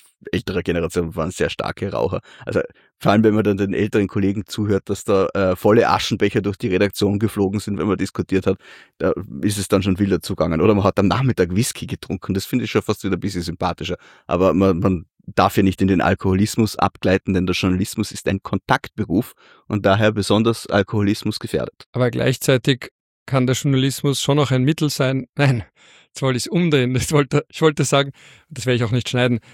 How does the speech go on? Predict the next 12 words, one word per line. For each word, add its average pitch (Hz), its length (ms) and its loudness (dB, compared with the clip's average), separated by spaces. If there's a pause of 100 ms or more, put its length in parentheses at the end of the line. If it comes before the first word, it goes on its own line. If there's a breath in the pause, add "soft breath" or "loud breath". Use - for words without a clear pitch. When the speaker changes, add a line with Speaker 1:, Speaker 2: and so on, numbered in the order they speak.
(120)
Speaker 2:
dass 123 160 -2
der 127 120 2
Journalismus 139 680 2
ein 120 140 0
Mittel 156 340 2
sein 135 360 2
kann, 139 320 0
um 135 160 -2
den 131 140 2
Alkoholismus 135 840 0
zu 127 140 -4
fördern. 135 380 0